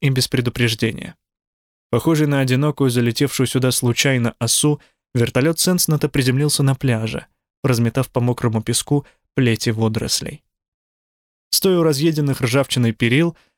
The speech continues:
она смотрела, как Свифт спрыгивает на землю. Что-то мальчишеское сквозило в том, как он едва не споткнулся от своей неуемной прыти.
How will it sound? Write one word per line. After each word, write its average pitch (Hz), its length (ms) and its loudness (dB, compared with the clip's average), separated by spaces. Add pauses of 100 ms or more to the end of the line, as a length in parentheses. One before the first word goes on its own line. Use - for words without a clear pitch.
(120)
она 123 180 2
смотрела, 165 500 0
как 143 180 0
Свифт 147 500 -2
спрыгивает 127 680 0
на 123 140 2
землю. 113 420 -4 (640)
Что-то - 280 -2
мальчишеское 147 760 0
сквозило 113 460 0
в - 80 -10
том, 143 180 0
как 131 160 -4
он 127 100 2
едва 120 440 0 (200)
не 131 100 2
споткнулся 123 840 -2
от 123 80 -6
своей 113 300 0
неуемной 110 640 0
прыти. - 540 -8